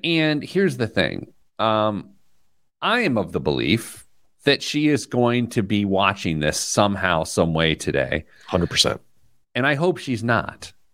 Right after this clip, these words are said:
Speaker 1: Uh, no offense, I like her very much. I just, like, we gotta rest the brain. The
Speaker 2: <laughs>
Speaker 1: brain.
Speaker 2: You, you, you think sh-, it stretches her brain to be on this show? <laughs>
Speaker 1: Well, I think it,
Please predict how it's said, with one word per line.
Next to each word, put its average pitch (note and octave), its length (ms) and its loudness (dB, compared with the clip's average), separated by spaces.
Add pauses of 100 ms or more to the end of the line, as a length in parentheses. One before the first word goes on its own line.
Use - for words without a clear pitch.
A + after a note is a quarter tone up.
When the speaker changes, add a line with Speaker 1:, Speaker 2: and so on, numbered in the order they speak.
Speaker 1:
Uh, F#2+ 340 2
no C3+ 120 4
offense, G2+ 500 -2
I G2 80 2
like A2 220 2
her G2 40 -4
very E2+ 220 0
much. A#2+ 320 0
I C3 60 0
just, C#3 300 -2
like, A2 200 0
we C#3 100 -2
gotta C#3 380 0
rest G2 320 0
the F2 80 2
brain. C#2+ 500 -2 (1400)
The - 760 -2
Speaker 2:
<laughs> - 100 4
Speaker 1:
brain. C#2+ 540 0 (280)
Speaker 2:
You, A#3+ 200 2
you, E3+ 140 6 (540)
you B2+ 180 0
think D3 220 -2
sh-, - 240 -2
it A#2 120 6
stretches C3 420 0
her C3 140 2
brain A2 360 0
to B2 80 -2
be G#2+ 160 0
on A#2+ 220 2
this C3+ 140 0
show? C3 460 2
<laughs> - 40 -20 (1600)
Speaker 1:
Well, F3 260 2
I D#3 100 2
think F#3+ 280 -4
it, - 200 2